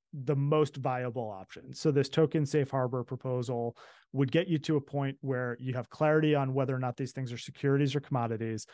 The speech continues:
And then if you have the further clarity on who the regulator is, then I think we just kind of fall into line. The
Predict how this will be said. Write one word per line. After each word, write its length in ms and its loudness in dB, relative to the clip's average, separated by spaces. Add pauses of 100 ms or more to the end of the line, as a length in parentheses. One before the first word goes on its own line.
(280)
And 120 6
then 140 6
if 140 0
you 100 4
have 100 2
the 100 -4
further 340 4
clarity 340 0
on 80 -2
who 140 0
the 100 2
regulator 500 0
is, 220 -2 (400)
then 180 0
I 60 2
think 220 -4
we 80 -4
just 160 -8
kind 120 -4
of 100 -10
fall 340 0
into 200 -6
line. 380 -8
The 100 -6